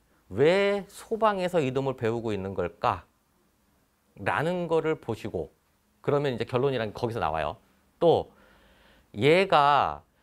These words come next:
이쪽에서 얘기하고 있는데, 아, 다른 데 책을 막 넘겨보다 보니까 저쪽에도 이런 게 있네, 비슷한 게. 이해되시죠?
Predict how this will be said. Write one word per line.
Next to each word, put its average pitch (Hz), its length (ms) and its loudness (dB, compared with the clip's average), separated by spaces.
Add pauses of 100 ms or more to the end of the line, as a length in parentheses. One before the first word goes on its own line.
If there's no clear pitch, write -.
(800)
이쪽에서 208 640 2
얘기하고 170 520 4
있는데, 185 560 0 (220)
아, 160 140 2 (260)
다른 233 300 2
데 214 160 2
책을 240 280 0
막 202 200 2
넘겨보다 170 480 2
보니까 156 400 0
저쪽에도 208 640 0
이런 170 340 0
게 147 140 0
있네, 120 240 0
비슷한 123 480 -8
게. 95 320 0 (920)
이해되시죠? 143 600 2